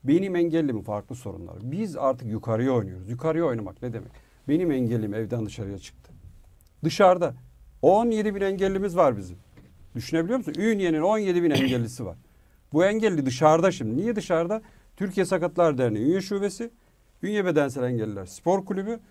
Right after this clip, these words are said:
biz sırt sırta sorunlarıyla, eğitimiyle, yaşamsal faaliyetleriyle ilgilenerek bir bütün olduk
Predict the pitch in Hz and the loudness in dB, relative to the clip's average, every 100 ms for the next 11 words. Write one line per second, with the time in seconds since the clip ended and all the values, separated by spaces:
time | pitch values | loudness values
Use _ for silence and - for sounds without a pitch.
0 | _ _ - 214 208 - 190 - 113 - | _ _ -8 -8 -6 -4 -4 -2 -8 -8
1 | - _ _ _ _ - - 113 127 143 | -18 _ _ _ _ -12 -2 2 4 6
2 | 160 170 104 - - - 123 131 127 165 | 6 6 2 0 -12 0 2 2 2 0
3 | 185 160 101 - - - 120 131 180 226 | 2 2 2 -2 -18 -6 -2 2 2 4
4 | 214 165 127 110 113 113 101 101 117 127 | 4 4 2 0 -4 -6 -6 -4 -2 -2
5 | 165 185 180 190 _ _ _ _ _ _ | -2 -2 -4 -8 _ _ _ _ _ _
6 | _ - 170 147 127 147 95 98 | _ -6 -2 -2 -2 -4 -4 -8